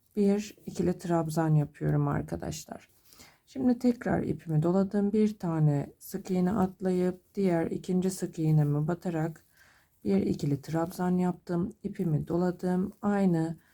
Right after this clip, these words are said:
noktaya batarak bir ikili trabzan daha yaptım. Daha sonra, e, tekrar ipimi doladım. Bir tane atlayıp ikinciye batarak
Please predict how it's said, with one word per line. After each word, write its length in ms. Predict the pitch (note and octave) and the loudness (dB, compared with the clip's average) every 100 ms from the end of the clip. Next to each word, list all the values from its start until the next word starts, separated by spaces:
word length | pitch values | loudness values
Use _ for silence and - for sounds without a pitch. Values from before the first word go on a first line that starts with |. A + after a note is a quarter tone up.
| _ - | _ -6
noktaya 580 | E3+ D#3+ D#3 D#3 D#3 D#3 | -2 -2 -2 0 2 2
batarak 680 | F3 F#3 E3+ E3 E3+ - _ | -2 -2 -2 -2 -4 -12 _
bir 380 | F3 F3 F#3 - - - | -4 -2 -4 -10 -16 -12
ikili 420 | E3 D#3+ E3+ E3+ | -6 -4 -4 -4
trabzan 680 | E3 D#3 D3+ D3+ E3 F3 E3+ | -2 -2 -2 -4 -4 -2 -2
daha 200 | D3+ D3+ | 0 2
yaptım. 520 | D3 D3+ - - D#3 _ _ _ _ _ _ _ _ _ _ - - _ _ _ _ _ _ _ _ _ _ _ - | 0 -2 -10 -18 -18 _ _ _ _ _ _ _ _ _ _ -20 -20 _ _ _ _ _ _ _ _ _ _ _ 0
Daha 240 | A#3+ A#3+ | 4 4
sonra, 800 | A#3 G#3 F#3+ F3+ F3 F3 F#3+ G#3 - | 2 2 2 2 2 2 0 -4 -6
e, 280 | F#3 F3+ F3+ | -2 0 0
tekrar 460 | G#3+ G#3 - E3 D3+ | -2 -4 -2 0 0
ipimi 420 | D#3 D#3 D3+ C#3+ | -2 -2 -2 0
doladım. 540 | F3 F#3 F3+ F#3 F3+ | 0 0 0 -2 0
Bir 240 | G3+ G3 - | -2 -4 -4
tane 300 | D#3+ D3 - | 0 0 0
atlayıp 680 | F3+ F3 - D#3 D3+ D3+ - - | -2 -4 -4 2 2 0 -6 -16
ikinciye 680 | - F#3 F3 E3 D#3+ D#3 D#3 | -10 -2 0 0 2 2 2
batarak 760 | E3+ E3 E3+ D3+ D3 D#3 - | -4 -4 -2 0 -2 -6 -16